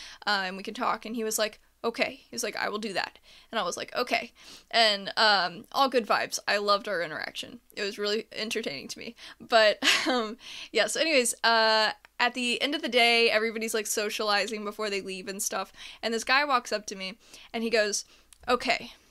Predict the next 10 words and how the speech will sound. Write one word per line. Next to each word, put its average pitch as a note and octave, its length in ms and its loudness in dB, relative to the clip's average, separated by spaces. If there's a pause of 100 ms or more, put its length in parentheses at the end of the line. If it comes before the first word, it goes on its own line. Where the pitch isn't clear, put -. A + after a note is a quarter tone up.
(260)
He's A3+ 160 -2
like, G#3 240 4
"I C#4+ 180 8
don't F4 220 0
normally D4+ 420 2
ask B3+ 360 2
people F3+ 440 -2 (460)
really A3 420 8
personal G3+ 460 -2
questions, - 800 -2